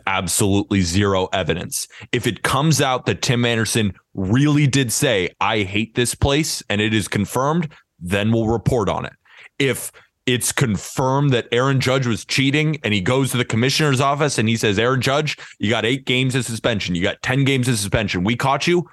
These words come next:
We will go down on him. But until we get evidence,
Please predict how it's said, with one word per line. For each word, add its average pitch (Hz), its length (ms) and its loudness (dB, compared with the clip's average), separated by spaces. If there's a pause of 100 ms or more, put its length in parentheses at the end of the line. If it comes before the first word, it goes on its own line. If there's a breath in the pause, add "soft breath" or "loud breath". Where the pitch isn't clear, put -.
(300 loud breath)
We 104 420 2
will 120 240 2
go 120 240 2
down 110 300 0
on 82 160 -2
him. 85 280 -8 (380)
But 143 100 2
until 139 440 2
we 156 160 2
get 139 180 2
evidence, 113 480 0